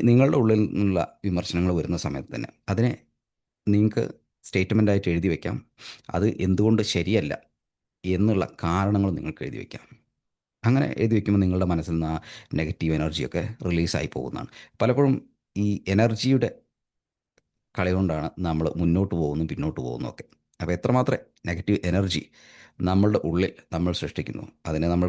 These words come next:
കാരണം പുറത്തുനിന്നുള്ളതാണ്, പുറത്തുനിന്നുള്ള വ്യക്തികളാണ്, സാഹചര്യമാണ് എന്നൊക്കെ പറയും. പക്ഷേ നമ്മളുടെ ഉള്ളിൽ തന്നെയുള്ള ആ ഒരു നെഗറ്റീവ് എനർജി ഇതിനെ, ആ,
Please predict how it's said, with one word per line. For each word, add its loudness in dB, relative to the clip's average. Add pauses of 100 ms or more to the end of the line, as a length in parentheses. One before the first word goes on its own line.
കാരണം 0
പുറത്തുനിന്നുള്ളതാണ്, 2
പുറത്തുനിന്നുള്ള -2
വ്യക്തികളാണ്, 0
സാഹചര്യമാണ് 0
എന്നൊക്കെ -2
പറയും. -4 (760)
പക്ഷേ 0 (480)
നമ്മളുടെ 4
ഉള്ളിൽ 4
തന്നെയുള്ള 0
ആ 0
ഒരു -4
നെഗറ്റീവ് -2
എനർജി -2
ഇതിനെ, -6 (540)
ആ, -8